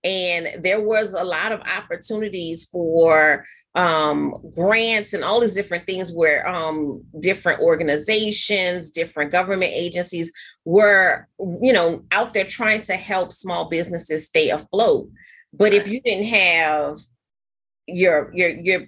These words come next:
Speaker 1: paperwork in order, your numbers,
Speaker 2: Mm-hmm.
Speaker 1: you know, accessible, then y-, y-, you weren't eligible for those grants, you know? So the time that you had to take to try to scramble to pull those numbers together,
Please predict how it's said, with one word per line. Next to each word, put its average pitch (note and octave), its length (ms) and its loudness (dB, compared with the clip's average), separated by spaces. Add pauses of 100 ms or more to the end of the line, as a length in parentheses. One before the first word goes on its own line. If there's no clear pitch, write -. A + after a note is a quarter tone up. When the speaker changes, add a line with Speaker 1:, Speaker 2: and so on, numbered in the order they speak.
Speaker 1:
paperwork C#4 640 -4
in F3 100 -2
order, D3+ 600 0
your E3+ 220 -4
numbers, F#3+ 800 -2
Speaker 2:
Mm-hmm. G#3 200 -8
Speaker 1:
you A#3+ 60 -8
know, E3 180 -4
accessible, E3 840 -2 (260)
then G3 600 -2 (220)
y-, E3+ 160 -16 (260)
y-, E3 80 -14 (320)
you G3 200 2
weren't A3+ 280 6
eligible F#3+ 480 4
for E3+ 760 4 (640)
those E3+ 640 2
grants, - 640 -6
you A3 140 0
know? F#3 120 0
So F#3 440 0 (320)
the C#4 80 6
time A#3+ 300 2
that G#3 200 0
you A#3+ 100 0
had G#3+ 120 2
to E3+ 100 -2
take A3 260 -2
to F#3 60 -10
try G#3+ 140 -2
to E3 60 -6
scramble G3 680 0
to E3+ 80 2
pull B3+ 360 2
those F#3 200 -2
numbers F3 400 -4
together, F3 760 -2